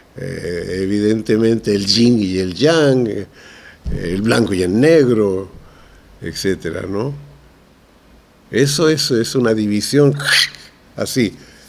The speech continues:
está aquí, esto aquí, y Y aquí está la marioneta. Entonces, co-, co-, ¿cómo lo, co-, cómo llegamos a, a nosotros mismos? Primero que nada, esto. O sea,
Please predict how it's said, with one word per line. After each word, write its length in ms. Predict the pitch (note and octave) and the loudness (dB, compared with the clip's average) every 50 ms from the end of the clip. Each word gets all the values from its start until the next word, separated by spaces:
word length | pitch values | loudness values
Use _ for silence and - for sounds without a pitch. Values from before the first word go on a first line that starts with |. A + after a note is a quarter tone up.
| - - - | -20 -12 -12
está 300 | G#2 - - C3 C#3 C3 | -10 -2 2 2 4 4
aquí, 400 | B2 C#3 - B2+ A#2+ G#2 G2 F#2 | 2 0 -2 -2 0 0 -2 -4
esto 280 | E2 D2+ - - F#2 | -8 -8 -8 -8 -8
aquí, 240 | D#2+ D2+ - - C3+ | -8 -8 -6 -4 -2
y 280 | C#3 B2+ A2+ A2+ G2+ F2+ E2 - - - - - - - - - - - - - - - - - - - _ - | 0 0 0 0 0 -2 -2 -4 -10 -10 -10 -8 -4 -2 -2 0 -2 -2 -6 -10 -20 -20 -20 -20 -20 -20 _ -6
Y 60 | - G2+ | -4 -4
aquí 180 | G2 F#2 B2+ | -2 -2 -2
está 160 | A#2 - A#2+ | -2 0 0
la 120 | G#2+ G#2+ G2 | 0 0 -2
marioneta. 600 | F#2+ F#2 F2 E2 D#2+ D#2 - - - - - - - - _ _ _ - - - - - - _ _ _ - | -2 -4 -4 -6 -6 -6 -6 -8 -8 -10 -16 -20 -20 -20 _ _ _ -20 -20 -20 -20 -20 -20 _ _ _ -6
Entonces, 360 | G2+ G2 A2+ A2+ G#2 G#2 G2+ | -4 0 0 0 0 0 -2
co-, 220 | - - A#2 G#2+ - | -2 -2 -2 -2 -2
co-, 200 | - A#2 A2+ A2 | -2 -2 -2 0
¿cómo 260 | - C#3 D3+ D3+ C#3 | 0 0 2 4 2
lo, 360 | C#3 B2 A2+ G#2+ G#2+ G2+ - | 2 2 2 2 0 0 -2
co-, 200 | - G#2+ A2 G2+ | -2 -4 -2 -2
cómo 240 | - B2+ C3+ C#3+ C#3+ | 0 2 2 4 4
llegamos 460 | C#3 B2 A2+ A2 A2+ B2 C3 A#2+ A2+ | 4 4 4 2 2 2 2 0 0
a, 260 | G#2+ A2 A2 A2+ A2 | 0 -2 -4 -4 -4
a 40 | G2+ | -4
nosotros 460 | G2+ G#2 F2 G2 A2+ G#2+ G2 G2+ G2+ G#2 | -4 -4 -2 -2 -2 -2 0 -2 -2 0
mismos? 300 | A2 A2 G2+ F#2+ F#2 E2 | 0 0 0 -2 -2 -2
Primero 300 | G2 A2 B2 C#3 C#3+ C#3+ | 0 2 4 4 4 2
que 100 | C#3 C3+ | 2 0
nada, 280 | C#3 C#3 C#3 A#2 A#2 | 2 2 0 0 0
esto. 340 | B2 G#2+ - - - - G2+ | 0 0 -2 -4 -8 -10 -10
O 1080 | - - - - - - - - - - _ _ _ _ _ _ _ _ - - - - | -10 -10 -20 -20 -20 -20 -20 -20 -20 -20 _ _ _ _ _ _ _ _ -20 -20 -12 -8
sea, 200 | G#2 - - | -8 -8 -8